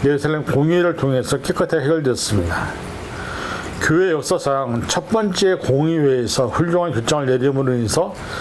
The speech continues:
교회는 사실은 안정기에 접어들었습니다.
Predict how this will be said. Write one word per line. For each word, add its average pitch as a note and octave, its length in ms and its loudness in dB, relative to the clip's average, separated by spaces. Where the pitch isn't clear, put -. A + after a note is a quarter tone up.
교회는 D3 380 2
사실은 C#3+ 400 0
안정기에 C3 600 0
접어들었습니다. A#2 880 0